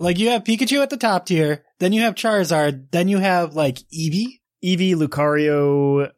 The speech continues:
Speaker 2: uh,
Speaker 1: Meowth is up. Meowth used to be up there. Not as much anymore.
Speaker 2: Meowth is probably still there, but, and then you've got, uh, I, I like that everything we said so far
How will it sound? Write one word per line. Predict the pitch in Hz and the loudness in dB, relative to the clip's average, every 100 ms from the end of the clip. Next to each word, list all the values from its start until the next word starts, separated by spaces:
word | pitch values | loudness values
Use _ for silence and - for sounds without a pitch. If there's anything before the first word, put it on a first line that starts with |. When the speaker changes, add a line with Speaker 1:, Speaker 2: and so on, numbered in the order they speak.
| - | -6
Speaker 2:
uh, | 120 113 110 | -4 -2 0
Speaker 1:
Meowth | 147 151 165 165 165 170 | 0 2 2 2 0 -2
is | 151 | -2
up. | 165 160 _ - | -2 -2 _ -12
Meowth | 147 165 294 - | -4 0 0 0
used | 170 143 - | -2 -2 -2
to | |
be | 117 107 | -6 -6
up | 104 | -8
there. | - 101 98 101 _ | -10 -8 -8 -12 _
Not | 165 233 254 | 0 2 2
as | 185 | 2
much | 160 156 151 | 2 2 2
anymore. | 127 113 104 98 - - | 0 0 -4 -12 -18 -12
Speaker 2:
Meowth | 139 160 180 233 | -2 0 2 0
is | 208 - | -2 -2
probably | 170 165 165 | 0 2 0
still | - 160 151 | 0 0 0
there, | 160 170 160 | 0 0 -2
but, | - 143 139 _ _ - | 0 0 0 _ _ -6
and | 127 131 | -4 0
then | 143 | 0
you've | 143 131 | 0 0
got, | 143 135 131 135 | 0 0 0 -2
uh, | 127 123 120 - _ - | 0 0 -2 -8 _ -8
I, | 127 | -6
I | 131 | -2
like | 139 147 | 0 2
that | 143 | 0
everything | 135 131 | 0 -2
we | 117 | -2
said | - 120 | -2 -4
so | 123 | -4
far | 110 113 107 | -4 -4 -4